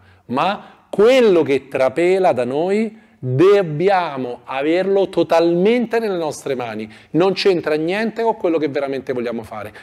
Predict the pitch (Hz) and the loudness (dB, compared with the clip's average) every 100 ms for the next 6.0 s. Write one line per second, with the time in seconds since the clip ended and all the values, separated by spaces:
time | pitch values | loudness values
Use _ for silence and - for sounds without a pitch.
0 | - - 254 240 214 190 175 - - 123 | -14 2 4 6 6 4 2 -2 -8 -2
1 | 127 147 185 214 - _ _ _ _ _ | -2 0 -2 -2 -8 _ _ _ _ _
2 | _ - 147 165 156 120 117 151 143 113 | _ -2 4 6 6 4 0 0 -2 -2
3 | 117 104 127 127 190 170 117 151 190 190 | -6 -4 -4 -2 0 0 0 -4 -4 -6
4 | - _ _ _ - 170 190 202 - 151 | -20 _ _ _ -2 0 2 -2 0 -2
5 | 139 151 151 160 156 139 101 - 101 | 0 -2 -2 -2 0 0 -2 -6 -20